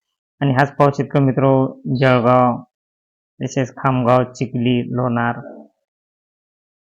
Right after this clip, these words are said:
अक्कलकोट, आ, सॉरी, अकोटा, अचलपूर, खंडवा या भागामध्ये एकदम जोरदार असा हा पाऊस राहणार आहे. हा पाऊस, शेतकरी मित्रो, आठच्या टा-, आठ, आठ वाजेपर्यंत एकदम जोरदार ते अति जोरदार पाऊस राहणार आहे.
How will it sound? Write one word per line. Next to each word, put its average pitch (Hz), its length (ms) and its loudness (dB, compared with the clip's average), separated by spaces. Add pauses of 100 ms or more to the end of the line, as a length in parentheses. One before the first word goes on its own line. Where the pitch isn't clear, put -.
(120)
अक्कलकोट, 131 720 -2 (240)
आ, 143 100 4 (280)
सॉरी, 123 380 -4 (500)
अकोटा, 123 520 0
अचलपूर, 123 760 -2
खंडवा 123 460 -2
या 123 60 0
भागामध्ये 120 640 0
एकदम 117 440 -2
जोरदार 117 340 -2
असा 123 240 -6
हा 127 60 -6
पाऊस 117 320 -8
राहणार 117 340 -4
आहे. 135 100 -6 (760)
हा 143 60 4
पाऊस, 143 260 2
शेतकरी 143 260 0
मित्रो, 135 600 0 (220)
आठच्या 131 340 0
टा-, 139 360 0
आठ, 131 260 -2
आठ 135 220 2
वाजेपर्यंत 131 480 2
एकदम 127 360 0
जोरदार 123 360 2
ते - 160 -8
अति 123 240 -4
जोरदार 117 320 0
पाऊस 117 280 -4
राहणार 117 280 -4
आहे. 127 100 -4